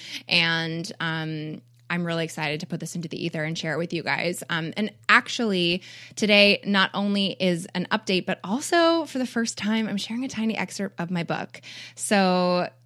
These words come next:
get really excited. It's a super vulnerable episode, and I just want you to know that I'm standing with you always. And, um,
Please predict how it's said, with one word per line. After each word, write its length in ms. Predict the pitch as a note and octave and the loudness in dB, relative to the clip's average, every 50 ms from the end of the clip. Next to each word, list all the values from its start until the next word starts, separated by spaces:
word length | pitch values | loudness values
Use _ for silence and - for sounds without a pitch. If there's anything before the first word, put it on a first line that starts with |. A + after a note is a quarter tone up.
| _ - - | _ -6 -2
get 180 | G3 G#3+ G#3 - | 0 2 2 4
really 200 | G#3 G3+ G3 F#3+ | 4 4 4 4
excited. 560 | F#3+ - - E3 D#3+ D#3 D#3+ D3 C#3+ - - | 2 2 0 0 0 0 0 -2 -2 -2 -4
It's 460 | - F#3 E3 - - - - - - - - - - | -4 -4 -4 -4 -6 -8 -8 -8 -10 -10 -12 -14 -14
a 40 | G3+ | -10
super 400 | - - - - G#3+ - G#3 G3+ | -8 -4 -2 -2 0 0 0 0
vulnerable 400 | F#3 F3+ F3 F3 E3+ E3+ E3 - | 0 0 0 -2 -2 -2 -4 -4
episode, 560 | - D#3+ - D#3+ D#3 - D#3+ D#3 D#3 D#3 D3+ - | -4 -4 -6 -6 -6 -4 -4 -2 -2 -4 -4 -6
and 580 | - - D#3 D3+ D3+ D3 D3 D#3 D#3 D#3 - - - | -6 -4 -4 -4 -4 -4 -4 -4 -6 -6 -8 -8 -6
I 680 | D#3+ D#3+ D#3+ D#3+ D#3+ D#3+ D#3+ E3 E3 E3 E3 E3 - - _ _ _ _ - - | -4 -4 -2 -2 -2 -2 -2 -2 -2 -2 -2 -4 -6 -10 _ _ _ _ -12 -6
just 220 | F#3 G3+ G#3 G#3 - | -2 -2 -2 -2 -2
want 260 | F#3+ F3+ F#3 - - | -2 0 -2 -2 -2
you 160 | E3 E3+ F3 | -2 -2 -2
to 160 | F3 - - | -2 -4 -4
know 480 | E3 D#3+ D3+ D3+ D#3 D#3+ F#3+ A3 A#3 A3 | -4 -4 -2 -2 -2 -2 0 0 -2 -2
that 380 | G3 F#3+ E3 D#3 D#3 D3 - - | -2 -2 0 0 0 0 0 -2
I'm 240 | - D#3 D#3 D#3+ E3 | -4 -6 -4 -6 -6
standing 500 | D#3+ - - D3+ D#3 D3+ D3+ D3+ D3+ C#3+ | -8 -8 -8 -6 -6 -6 -6 -6 -6 -8
with 200 | C#3+ D3+ - - | -8 -8 -8 -8
you 100 | C#3 - | -8 -8
always. 580 | - A2+ C#3+ D3 D3 A#2 F#2 D#3 E3 F#3 - - - | -6 -6 -6 -4 -4 -2 -2 -2 -4 -4 -8 -10 -10
And, 480 | - D3+ D3 D3+ C#3+ D3+ D#3+ D#3+ - - - - - - - - - | -8 -6 -6 -6 -6 -6 -6 -8 -8 -10 -14 -18 -20 -20 -20 -10 -4
um, 540 | D#3+ E3 D#3+ D#3 D#3+ D#3 D#3 D#3 D#3+ E3+ | -2 0 0 0 0 -2 -2 -4 -4 -4